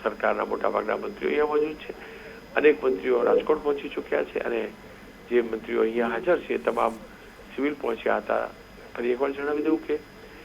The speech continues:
અ, પરિવારને મૃતદેહ સોંપાયો એ પહેલાં ભૂપેન્દ્રભાઈ પટેલ, રાજ્યના મુખ્યમંત્રી, રાજ્ય સરકાર વતી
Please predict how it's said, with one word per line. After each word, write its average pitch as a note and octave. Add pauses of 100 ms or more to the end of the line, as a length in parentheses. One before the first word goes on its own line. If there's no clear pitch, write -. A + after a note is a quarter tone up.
(320)
અ, G#2+
પરિવારને B2
મૃતદેહ A#2+
સોંપાયો C#3+
એ D3
પહેલાં A#2 (420)
ભૂપેન્દ્રભાઈ C#3+
પટેલ, D3+ (240)
રાજ્યના A2+
મુખ્યમંત્રી, D3
રાજ્ય A2+ (100)
સરકાર D3
વતી A2+